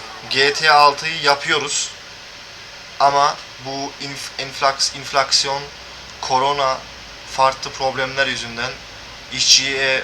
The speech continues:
verdiğimiz paralar, farklı elektrikti, işti, şirketti falan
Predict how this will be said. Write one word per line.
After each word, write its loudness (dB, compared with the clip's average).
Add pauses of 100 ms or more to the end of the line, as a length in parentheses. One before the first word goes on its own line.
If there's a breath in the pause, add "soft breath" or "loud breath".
(140)
verdiğimiz 0 (140)
paralar, 2 (800)
farklı 2
elektrikti, -4
işti, 4
şirketti 2
falan -2